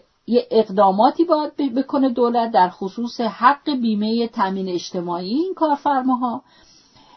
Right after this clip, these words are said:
یا به تعویق بندازه سهم بیمه کارفرماها مثل حق بازنشستگی، بیکاری، اون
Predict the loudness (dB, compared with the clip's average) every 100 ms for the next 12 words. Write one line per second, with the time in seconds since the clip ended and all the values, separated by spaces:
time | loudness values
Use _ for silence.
0 | _ _ _ -12 0 4 4 4 0 2
1 | 4 4 4 0 0 0 2 0 0 -4
2 | 2 2 2 -2 0 -4 -2 0 0 0
3 | 0 2 0 0 -2 -2 -2 -2 -2 0
4 | -2 -2 -2 -4 -4 -6 -6 -6 -8 -4
5 | -6 -6 -8 -4 -2 -2 -4 -4 -6 -10